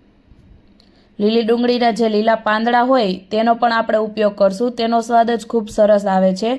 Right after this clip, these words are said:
અને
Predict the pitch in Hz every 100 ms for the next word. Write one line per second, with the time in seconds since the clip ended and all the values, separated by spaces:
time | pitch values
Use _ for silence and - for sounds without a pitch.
0 | - _ _ _ _ _ _ _ _ _
1 | _ _ _ - - - _ - - -
2 | _ - - - - - _ _ _ _
3 | _ _ _ _ _ _ _ _ _ _
4 | 220